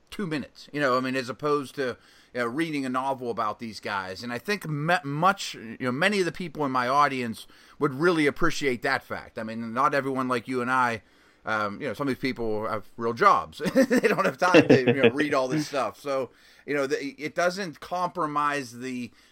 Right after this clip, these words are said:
Speaker 1: the product or the information at all, but it's really concise and well written and tells you a lot in a,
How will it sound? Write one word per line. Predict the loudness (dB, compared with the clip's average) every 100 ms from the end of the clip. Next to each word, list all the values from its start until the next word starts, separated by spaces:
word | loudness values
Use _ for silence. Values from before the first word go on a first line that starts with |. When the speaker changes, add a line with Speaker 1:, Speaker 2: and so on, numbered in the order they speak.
| -8
Speaker 1:
the | -8
product | 0 2 2 0 -2
or | -4
the | -4
information | -8 -6 -6 -6 -6 -8 -8
at | -4
all, | 0 0 0
but | -4 -8
it's | -10
really | -8 -6 -4 -6
concise | -8 -10 -10 -6 -6 -6 -8 -12
and | -12 -8
well | -4 -4
written | -4 -6 -6 -10
and | -10 -6
tells | -4 -4
you | -6
a | -6
lot | -4 -2 -2 -4
in |
a, | -10